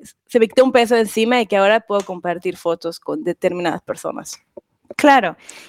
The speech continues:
Speaker 2: y además, bueno, también yo quisiera decir que no es lo mismo que en tu cuenta de Instagram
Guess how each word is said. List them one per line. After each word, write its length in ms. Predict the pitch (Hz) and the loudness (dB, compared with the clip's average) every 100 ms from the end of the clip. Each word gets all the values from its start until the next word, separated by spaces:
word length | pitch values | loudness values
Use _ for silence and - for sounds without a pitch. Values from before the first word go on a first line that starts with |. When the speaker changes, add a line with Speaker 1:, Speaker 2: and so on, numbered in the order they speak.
| - | 2
Speaker 2:
y 60 | |
además, 320 | 370 349 381 392 | 4 4 2 0
bueno, 220 | 302 302 | -2 0
también 280 | 277 262 302 | 0 0 0
yo 100 | 320 | -2
quisiera 300 | 320 285 254 | -2 0 2
decir 320 | 233 220 214 | 2 0 0
que 100 | 214 | 0
no 120 | 214 240 | 0 0
es 80 | 262 | 2
lo 80 | |
mismo 500 | 233 185 190 190 - _ _ | 0 0 -2 -4 -6 _ _
que 280 | - 185 - | 0 0 2
en 220 | 196 208 | 0 0
tu 320 | 190 247 240 240 | 0 2 2 2
cuenta 360 | 220 220 240 | 0 2 2
de 80 | 185 | 2
Instagram 760 | 147 185 - 175 165 165 208 | 0 -4 -2 0 0 -2 -8